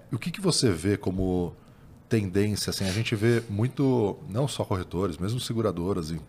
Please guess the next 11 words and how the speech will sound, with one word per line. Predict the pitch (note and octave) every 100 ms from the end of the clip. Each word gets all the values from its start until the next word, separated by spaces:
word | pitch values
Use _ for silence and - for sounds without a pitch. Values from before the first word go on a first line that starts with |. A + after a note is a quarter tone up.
| -
é, | D#2+
é, | D2+ - D2
qualquer | C#2+ E2 A#2
player | A2+ G#2 G#2
no | F2+
mercado, | F2 E2 G2 A#2+ A#2 - - - - - - - - - - -
a, | G#2+ - - -
a | -
tecnologia | B2 B2 B2 F#2 A2+
tá | A#2+
chegando, | - C#3+ A2+ A#2+ B2+ D3 E3